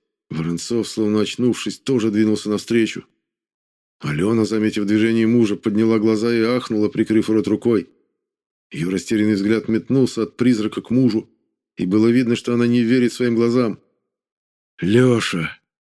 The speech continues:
выдохнул Воронцов, когда они оказались в двух шагах друг от друга. Его голос дрожал, но в нем чувствовалась та же сила, что когда-то вела их через леса и болота под пулями и взрывами.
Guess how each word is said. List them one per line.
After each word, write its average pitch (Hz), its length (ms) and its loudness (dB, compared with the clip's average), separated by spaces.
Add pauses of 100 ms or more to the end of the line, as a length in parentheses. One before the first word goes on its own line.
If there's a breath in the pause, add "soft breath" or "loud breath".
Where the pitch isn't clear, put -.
(180)
выдохнул 98 600 -2
Воронцов, 104 440 -2
когда 101 280 0
они 104 100 0
оказались 101 480 -2
в - 20 -4
двух 98 160 -2
шагах 101 340 0
друг 95 200 -2
от 95 100 0
друга. 98 380 0 (480)
Его 87 200 -2
голос 101 280 2
дрожал, 101 520 0 (360)
но 92 180 -2
в 104 60 0
нем 120 180 2
чувствовалась 120 540 -2
та 123 160 0
же 113 100 2
сила, 123 400 -2
что - 220 -6
когда-то 104 400 0
вела 104 380 2
их 101 120 -4
через 107 260 -4
леса 101 300 -2
и 107 40 0
болота 107 420 0
под - 260 -6
пулями 110 340 4
и 113 40 4
взрывами. 107 580 0